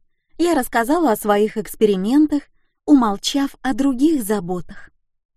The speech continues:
Выслушав, папа напомнил,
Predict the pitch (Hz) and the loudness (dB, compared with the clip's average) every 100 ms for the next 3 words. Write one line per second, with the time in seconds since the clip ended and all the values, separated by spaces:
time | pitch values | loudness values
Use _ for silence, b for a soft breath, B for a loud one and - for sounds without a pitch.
0 | _ _ _ 202 202 285 - 262 - 233 | _ _ _ -6 -2 -2 -2 -6 -6 -10
1 | - 220 214 - 202 196 - 302 320 214 | -6 -4 -4 -4 -4 -4 0 2 2 0
2 | 180 | -4